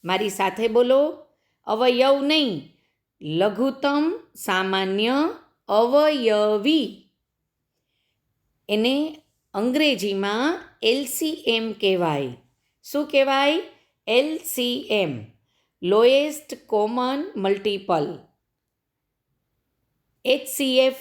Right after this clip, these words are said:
એટલે ગુસાઅ, અને એલ સી એમ એટલે લસા. ગુસા, લસા શોધો. તો લસા કેવી રીતે શોધવાનો છે અને ગુસા કેવી રીતે શોધવાનો? ગુસાઓ તો તમને આવડી ગયો,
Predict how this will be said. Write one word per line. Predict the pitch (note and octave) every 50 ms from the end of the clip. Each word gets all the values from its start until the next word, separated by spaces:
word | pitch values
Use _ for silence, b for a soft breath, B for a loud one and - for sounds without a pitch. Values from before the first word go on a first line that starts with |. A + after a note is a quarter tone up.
| - - -
એટલે | F#3+ F#3+ - F3 E3 D#3
ગુસાઅ, | D#3+ F3+ G3+ G3 - - C4+ C4 C4+ C4+ C4+ D4 F4 F4 - _ _ _ _ _ _ _ _ _ _ _ _ _ _ - F3
અને | F3 E3 E3 D#3+ D#3 D3+ D3 D3 D3 D3 C#3 - _ _ _ _ _ _ _ - -
એલ | A#3+ C#4 D#4+ D4
સી | - - - C#4+ C4 A#3
એમ | G#3+ F#3+ E3+ D#3 C3+ - - _ -
એટલે | E3+ F3+ F3 - A#3 C4+ D4+ D#4+
લસા. | C4+ G#3+ G3+ A3 G#3+ G#3+ - - E3 C#3+ C3 - - - - _ _ _ _ _ _ _ _ _ _ _ -
ગુસા, | F#3 A3 G#3+ G3 - B3 A3+ A#3 A#3+
લસા | A3 G#3 G3+ G3+ G3+ - A3 G3+ G#3 A3+ A#3+
શોધો. | A#3 - C#4+ C#4+ C4+ G3 G3 D#3+ C3+ A#2+ - - _ _ _ _ _ _ _ _ _ _ _ -
તો | - E3+
લસા | D#3+ F3+ G3 G3 - B3+ B3+ B3+ B3+
કેવી | B3 C4 C4 C4 C4
રીતે | C#4 C4+ C#4 C#4
શોધવાનો | C#4 C#4 C#4 C#4+ C#4 C#4+ D4 D4 D4 D4+ D4+
છે | D4+ D4+ D4+ D4+
અને | - - - G#3+ A3+ A#3
ગુસા | A3+ B3+ C#4 A#3+ - C4 B3 A#3+ A3
કેવી | A3+ A3+ G#3 G#3
રીતે | G3 G3 F#3+ G3+ F3+
શોધવાનો? | D#3+ - F3 D#3+ C3+ D3 C#3+ C3+ C3 B2 G#2+ - _ _ _ _ _ _ _ _ -
ગુસાઓ | F#3 G#3+ G#3+ - C4 B3 B3 C4 B3+
તો | C4 C4+ C4
તમને | C4 C4+ C4 C4+ C#4+
આવડી | C#4+ D4 D#4 D#4+ E4
ગયો, | C#4+ B3 C#4+ C#4+ C#4+ D4